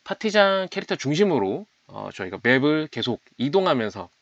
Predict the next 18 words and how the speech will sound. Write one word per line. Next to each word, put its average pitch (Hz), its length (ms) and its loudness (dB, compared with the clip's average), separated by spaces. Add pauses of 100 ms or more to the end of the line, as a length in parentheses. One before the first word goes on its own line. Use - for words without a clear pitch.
함께, 143 600 2 (300)
어, 98 240 -10
진행하는 123 520 -2
사냥할 127 400 -4
때 101 340 -10 (160)
그런 160 280 -2
파티의 175 420 -6
경우 131 180 -2
사용하시면, 139 680 -6 (380)
어, 101 280 -20
될 101 140 -8
것 98 160 -12
같고요. 123 380 -8 (400)
그리고 110 320 -6
밑에 113 480 -4 (140)
가입 135 300 0 (120)
제한 139 400 -4
파티는 139 520 -6